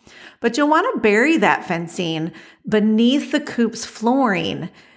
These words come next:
even up to a foot deep, to keep those burrowing predators like the raccoons and foxes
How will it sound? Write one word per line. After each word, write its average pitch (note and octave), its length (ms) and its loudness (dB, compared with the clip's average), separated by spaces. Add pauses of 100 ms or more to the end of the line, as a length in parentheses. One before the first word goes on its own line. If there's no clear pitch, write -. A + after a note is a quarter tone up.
(220)
even C#4+ 320 2
up A#3+ 220 0
to A#3+ 220 0
a F#3 60 0
foot - 440 -4
deep, F#3 420 -4
to F#3+ 640 2
keep A#3+ 520 -2
those F#3 440 0
burrowing F#3+ 840 0
predators E3+ 580 -2
like E3+ 340 0
the A3+ 100 0
raccoons G3 720 -2
and E3+ 260 -6
foxes D#3+ 640 -2